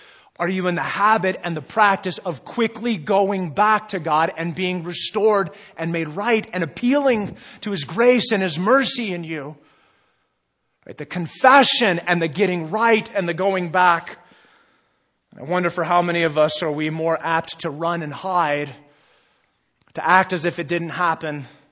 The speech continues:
as if God doesn't see into every single part of our life.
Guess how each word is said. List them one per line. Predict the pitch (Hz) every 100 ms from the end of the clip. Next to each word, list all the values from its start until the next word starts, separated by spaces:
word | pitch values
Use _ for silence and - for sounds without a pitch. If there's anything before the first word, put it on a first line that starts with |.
| _ _ _ _ _ _
as | 143
if | 156
God | - 170 165
doesn't | 170 175 156
see | - 190 165 139
into | 135 147
every | 147 165 156 180 156
single | - - 190 180 160 160
part | - - 156 143
of | 131
our | 131
life. | 127 123 120 -